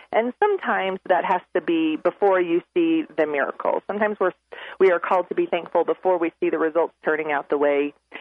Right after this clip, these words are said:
we want them to turn out. And, um, so that chapter, "Light in a Windowless Room," really, um, talks a lot about the powerful, powerful way gratitude has an, an, a ability to help you be able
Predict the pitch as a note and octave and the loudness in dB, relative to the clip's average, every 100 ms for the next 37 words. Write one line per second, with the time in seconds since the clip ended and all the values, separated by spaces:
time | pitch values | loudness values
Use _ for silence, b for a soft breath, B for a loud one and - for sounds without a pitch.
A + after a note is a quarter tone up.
0 | B F3 E3+ D#3 - D#3 D#3+ D#3+ D#3+ C#3+ | B 0 2 0 0 -2 -4 -4 -4 -4
1 | - - - - B B - F3+ E3 E3 | -4 -6 -6 -10 B B -4 0 0 0
2 | E3 F#3 D#3+ - G3+ F#3 C4 - - G3 | 0 0 -2 2 2 4 2 0 0 -2
3 | D#3 F3 F3 E3+ E3 D#3 D#3 D#3 D3+ D3 | 0 2 2 2 0 -2 -2 2 2 2
4 | - E3 D3+ D3 F3+ A3+ A3 G3 - E3 | -2 -2 -2 -2 0 0 2 0 0 -2
5 | D#3+ - E3+ - E3+ D#3 - E3 D#3 - | -2 -4 -2 -2 0 0 0 -2 -2 -4
6 | - - D#3 - - G3 G#3 G3 - F3 | -8 -4 -4 -4 -4 0 0 -2 0 0
7 | E3 E3 B B B - A#3 G#3+ G3+ F#3+ | 0 -2 B B B -2 0 0 0 0
8 | E3+ D#3 D3 E3+ E3 E3 - D#3 - D#3 | 0 0 0 0 0 -2 -4 -4 -2 -2
9 | D#3 D#3 - D#3 - D#3 - D#3+ D3+ - | -2 -4 -4 -6 -4 -4 -4 -2 -4 -6
10 | _ _ B - F3+ G#3 G3 F#3+ E3+ - | _ _ B -4 2 2 2 0 -2 -2
11 | F#3 - F3+ D3 - E3+ D#3+ D#3 D#3 D3 | -4 0 -2 -2 -6 -2 0 2 0 -2
12 | - D3+ D#3 D#3+ | -2 0 2 0